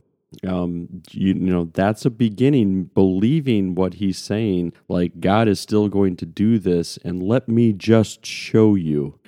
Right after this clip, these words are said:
Verse seventy-six, "And you, my little son, will be called the prophet of the Most High, because you will prepare the way for the Lord.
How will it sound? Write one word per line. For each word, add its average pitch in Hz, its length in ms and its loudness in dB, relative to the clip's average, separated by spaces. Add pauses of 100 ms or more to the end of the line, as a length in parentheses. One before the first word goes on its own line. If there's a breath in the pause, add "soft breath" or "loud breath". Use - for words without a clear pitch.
(160 soft breath)
Verse 117 260 2
seventy-six, 101 1080 -4 (380)
"And 104 280 0
you, 131 460 6 (180)
my 95 160 -2
little 107 300 0
son, 90 720 -4
will 95 120 -2
be 98 140 -2
called 104 360 0
the 98 60 -4
prophet 110 540 -2
of 101 140 -4
the 98 80 -4
Most 92 380 -4
High, 131 440 -4 (260)
because 110 360 0
you 117 100 6
will 113 160 4
prepare 156 720 0
the 123 160 2
way 98 380 2
for - 180 -6
the 85 100 -2
Lord. 76 460 -6